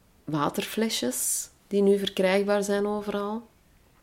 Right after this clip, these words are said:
Misschien doe je er gewoon wat munt bij, dat je zo'n beetje een ander smaakje hebt, of andere lekkere kruiden of vruchten. Want je kan er ook frambozen in steken bijvoorbeeld. Krijg je frambozenwater.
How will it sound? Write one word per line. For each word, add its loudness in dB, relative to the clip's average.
Misschien 2
doe 2
je 2
er 0
gewoon 0
wat 0
munt 4
bij, -2
dat -6
je -4
zo'n -6
beetje 0
een -2
ander 4
smaakje -4
hebt, -6
of -4
andere 2
lekkere 0
kruiden -4
of -4
vruchten. -2
Want -12
je -16
kan 0
er -2
ook -10
frambozen -4
in -2
steken -8
bijvoorbeeld. -10
Krijg -6
je -8
frambozenwater. -4